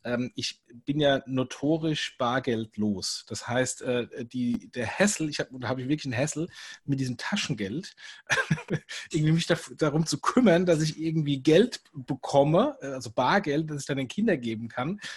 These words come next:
äh, ist ein echtes Problem für mich. Deswegen bin ich jetzt schon umgegangen, hab gesagt, okay, geht, jetzt macht bei diesem Konto bei der Raiffeisenbank, dann überweise ich euch jede Woche ein bisschen Geld drauf, da hab ich das Problem nicht mehr. Insofern, wenn du das noch lösen könnt, äh, doppelt gut. <laughs>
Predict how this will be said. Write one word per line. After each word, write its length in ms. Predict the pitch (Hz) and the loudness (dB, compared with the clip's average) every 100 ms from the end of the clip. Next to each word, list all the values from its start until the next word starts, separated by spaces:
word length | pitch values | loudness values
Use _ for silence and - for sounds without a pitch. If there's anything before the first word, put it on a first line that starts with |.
| - | -8
äh, 160 | - 139 - | 0 0 2
ist 240 | 202 - | -2 -2
ein 180 | 147 - | -6 0
echtes 320 | 175 - - | 0 0 -6
Problem 460 | - 156 160 202 202 | -4 2 4 4 2
für 100 | 113 | -4
mich. 200 | 107 - | -4 -6
Deswegen 360 | 131 147 139 | -6 -4 -4
bin 140 | 156 156 | -2 -2
ich 40 | |
jetzt 100 | 143 | -2
schon 120 | 147 | -4
umgegangen, 340 | 143 165 160 143 | -2 -2 0 -2
hab 120 | 143 | -2
gesagt, 180 | 147 139 | -4 -4
okay, 180 | 139 | -6
geht, 200 | 131 143 | -6 -6
jetzt 440 | - 101 - - - | -10 -16 -18 -18 -10
macht 200 | 135 - | -10 -8
bei 80 | 139 | -8
diesem 180 | 127 | -6
Konto 220 | 123 147 156 | -4 -4 -2
bei 80 | |
der 120 | 123 117 | -2 0
Raiffeisenbank, 600 | 180 143 127 123 147 - - - | 0 0 -4 -2 -2 -4 -14 -8
dann 140 | 143 139 | -4 0
überweise 380 | 123 135 165 | 2 2 2
ich 60 | 165 | 0
euch 140 | 131 | -2
jede 240 | 143 135 131 | -2 -2 -4
Woche 140 | 151 | -4
ein 60 | 139 | -4
bisschen 220 | 127 117 | -6 -4
Geld 260 | 139 196 135 | -2 -2 0
drauf, 240 | 143 - | 0 0
da 140 | 123 | -2
hab 160 | 147 - | -2 -2
ich 100 | 208 | -4
das 100 | - | -4
Problem 440 | - 151 151 175 135 | -6 -2 4 4 4
nicht 180 | - | -4
mehr. 100 | 92 - - - - | -8 -8 -12 -14 -2
Insofern, 320 | 156 165 160 | 2 4 6
wenn 100 | 165 | 6
du 60 | |
das 240 | 156 208 214 | 8 6 8
noch 160 | 180 | 8
lösen 280 | 170 226 214 | 10 10 8
könnt, 340 | 180 180 165 151 | 6 6 6 4
äh, 160 | 151 | 4
doppelt 340 | 160 165 147 - | 6 2 2 -4
gut. 200 | - - - - | -8 -8 -12 -12
<laughs> 100 | - | 2